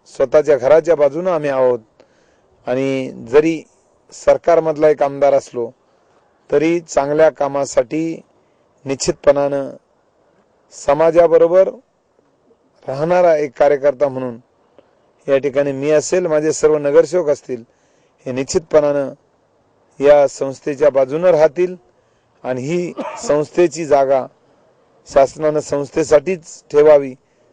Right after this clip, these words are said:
त्याला ज्या काही अटी असतील, आपल्याला, शासनाला काही वाटत असतील, काही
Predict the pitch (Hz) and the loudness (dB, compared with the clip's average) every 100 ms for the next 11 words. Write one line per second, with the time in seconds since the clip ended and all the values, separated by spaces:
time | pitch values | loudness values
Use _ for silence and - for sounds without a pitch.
0 | _ _ _ 143 147 143 - _ _ 139 | _ _ _ 0 2 0 -6 _ _ 0
1 | 165 160 185 170 139 180 160 - 151 131 | 2 6 6 4 4 0 0 -4 -8 -8
2 | _ _ 143 135 151 156 156 151 151 - | _ _ -10 -2 2 4 4 2 -4 -4
3 | 139 - 147 151 147 156 143 139 175 175 | -4 -4 -4 0 2 4 2 2 0 0
4 | - 135 123 _ _ _ _ _ - 143 | -2 -12 -12 _ _ _ _ _ -2 0
5 | 147 143 | 0 -4